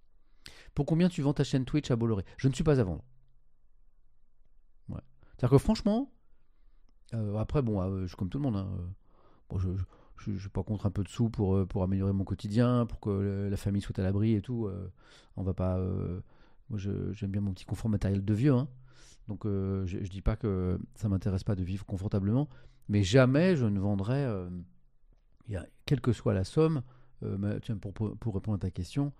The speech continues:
euh, ma, ma chaîne à un, à un groupe dont je partage pas les valeurs, quoi. C'est-à-dire, d-,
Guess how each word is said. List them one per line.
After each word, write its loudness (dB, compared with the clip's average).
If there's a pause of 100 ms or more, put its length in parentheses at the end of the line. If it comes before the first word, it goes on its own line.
(320)
euh, -2
ma, -2
ma -2
chaîne -2
à -4
un, -8 (360)
à 0
un 2
groupe 0
dont -2
je -6
partage -2
pas 0
les 2
valeurs, -2
quoi. -12 (240)
C'est-à-dire, -2 (260)
d-, -12